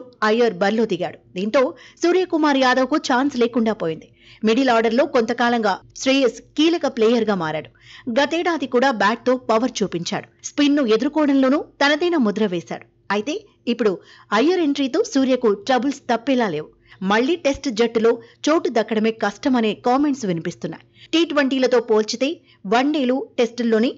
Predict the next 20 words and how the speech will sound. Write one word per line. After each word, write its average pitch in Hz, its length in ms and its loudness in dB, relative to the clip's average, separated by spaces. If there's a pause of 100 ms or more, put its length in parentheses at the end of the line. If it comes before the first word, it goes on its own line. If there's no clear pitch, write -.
(240)
శ్రేయస్ 339 400 0
అయ్యర్ 247 240 2 (100)
అద్భుతంగా 247 520 0
రాణిస్తున్నాడు. 175 580 -6 (360)
టెస్ట్ 254 260 -2
ఫార్మాట్లో 214 540 0 (100)
టీమిండియాలో 254 600 2
ప్లేస్‌ను 247 460 0 (300)
already 302 400 0
ఫిక్స్ - 260 -8
చేసుకున్నాడు. 175 440 -6 (360)
మళ్లీ 220 320 0 (300)
ఫిట్‌నెస్ 339 440 -2
ట్రబుల్స్ 254 380 0
వస్తే 220 300 0
తప్ప 208 260 -4 (420)
అయ్యర్ 233 300 2
ప్లేస్‌కు 220 400 0
డోకా 240 360 0
లేనట్టే. 165 400 -6